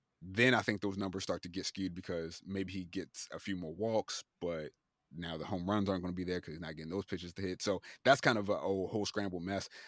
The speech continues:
I think, um, O B P, he'll be solid. I don't think he'll be outstanding. Um, I could see him probably in that three twenty range. So these are just some other numbers to keep in mind. But if you're just looking for a power hitter, there's no reason. I mean, he's young. He's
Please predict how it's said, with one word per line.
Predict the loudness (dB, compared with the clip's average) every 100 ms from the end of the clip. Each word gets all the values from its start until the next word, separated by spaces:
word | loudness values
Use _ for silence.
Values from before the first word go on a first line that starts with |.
| -8 0
I | 0
think, | 4 4 4
um, | 0 0
O | 0 0
B | 0
P, | 0
he'll | 0 0
be | -2
solid. | -4 -2 -2 -2
I |
don't | -4
think | -6 -6
he'll | -4
be | -4
outstanding. | -4 -6 -8 -8 -10 -14 -20 _ _
Um, | -10 -4
I | -2
could | -2 -4
see | -6
him | -6 -6
probably | -6 -6 -6
in |
that | -8
three | -8 -8
twenty | -8 -10 -10 -8
range. | -8 -10 -10 -14 -20 -10
So | 2 6 6
these | 6 6
are | 6
just | 4 4
some | 2 0
other | 0
numbers | 2 0 -2
to | -6
keep | -4 -4
in | 2
mind. | 4 4 2
But | 0 0
if |
you're | 0
just | 0 0
looking | 0 -2
for | 0 0 0
a | -6
power | -4 -2 -2
hitter, | -2 0 0 -4 -20 _ -4
there's | 4
no | 6 6
reason. | 6 6 4 -2
I | 0
mean, | 2 0 -4 _
he's | -8 -6 0
young. | 2 4 2 -2 _ _ _ _ _ _
He's | -2 0 0